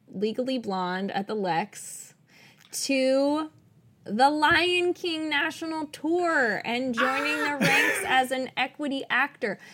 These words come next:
Speaker 1: So l-, let's just talk for a minute about the, the sort of leap from, "Okay,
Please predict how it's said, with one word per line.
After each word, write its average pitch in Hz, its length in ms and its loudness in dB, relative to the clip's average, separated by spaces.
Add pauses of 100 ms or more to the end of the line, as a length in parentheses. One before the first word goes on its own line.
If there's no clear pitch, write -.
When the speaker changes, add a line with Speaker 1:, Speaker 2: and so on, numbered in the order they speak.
(180)
Speaker 1:
So 269 560 2
l-, - 260 -10
let's 262 400 -2
just 381 200 -10
talk 349 220 0
for 330 160 -2
a 294 60 2
minute 254 320 0
about 214 600 2
the, 208 240 -2 (160)
the 196 240 -6
sort 220 260 -2
of 202 120 -2
leap 214 440 -4
from, 185 680 -2
"Okay, 247 640 -2